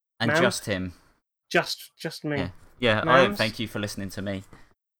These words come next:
Speaker 1: It should be expected.
Speaker 2: <laughs>
Speaker 1: So on, um, on Twitch as well, I'm Mamushi L T, uh, spelled as it sounds, just not E A on the end. <laughs> That is my, uh, my patented drink.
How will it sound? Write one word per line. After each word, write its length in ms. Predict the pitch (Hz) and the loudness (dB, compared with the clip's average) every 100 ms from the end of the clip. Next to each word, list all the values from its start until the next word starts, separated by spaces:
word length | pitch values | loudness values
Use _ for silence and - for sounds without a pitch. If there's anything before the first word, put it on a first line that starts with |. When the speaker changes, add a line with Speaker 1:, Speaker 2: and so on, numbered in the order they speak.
| _ _ _ - | _ _ _ -8
Speaker 1:
It 80 | 117 | -4
should 180 | 117 - | -4 0
be 100 | 110 | -2
expected. 600 | - - 113 - 104 - 117 113 _ - | 0 -2 -4 -4 -8 -8 -18 -18 _ -2
Speaker 2:
<laughs> 420 | 320 185 - - - - - - _ _ _ _ _ - | 2 2 0 -10 -10 -16 -18 -18 _ _ _ _ _ 4
Speaker 1:
So 180 | 147 151 | 8 8
on, 320 | 147 170 165 160 | 8 6 8 6
um, 460 | 156 160 151 117 - | 6 6 2 -2 4
on 160 | 165 | 4
Twitch 360 | 156 180 160 - | 4 0 0 -2
as 140 | 143 | 2
well, 160 | 143 139 | 4 6
I'm 220 | 135 131 | 6 4
Mamushi 360 | 127 127 117 120 | 2 0 0 0
L 140 | 110 | 0
T, 380 | - - 127 123 - - | 0 -4 -4 -6 -10 -6
uh, 240 | 107 101 98 | -2 0 -2
spelled 240 | - 113 | -2 -2
as 100 | 107 | -2
it 80 | - | -2
sounds, 540 | 113 117 123 - - _ _ _ _ 120 | 0 0 -2 -10 -14 _ _ _ _ -2
just 220 | 104 - | -2 -4
not 360 | 113 107 - - | 0 0 -2 -6
E 400 | 113 110 104 104 - | -6 -2 -2 -4 -2
A 220 | 101 101 | 0 2
on 140 | 95 95 | 0 -4
the 120 | 98 | -4
end. 280 | 98 101 - - _ _ _ _ - | -4 -4 -10 -18 _ _ _ _ -2
<laughs> 220 | - - - - _ _ _ _ _ - - - - - _ | -2 -2 -6 -20 _ _ _ _ _ -14 -14 -12 -12 -14 _
That 180 | - 87 | -6 -4
is 160 | 107 - | -4 -2
my, 300 | 110 107 104 | 2 4 4
uh, 160 | 101 | 4
my 160 | 101 101 | 2 0
patented 580 | - 117 - 98 101 87 | 0 -6 -4 -6 -8 -8
drink. 380 | 104 98 107 | -4 -4 -4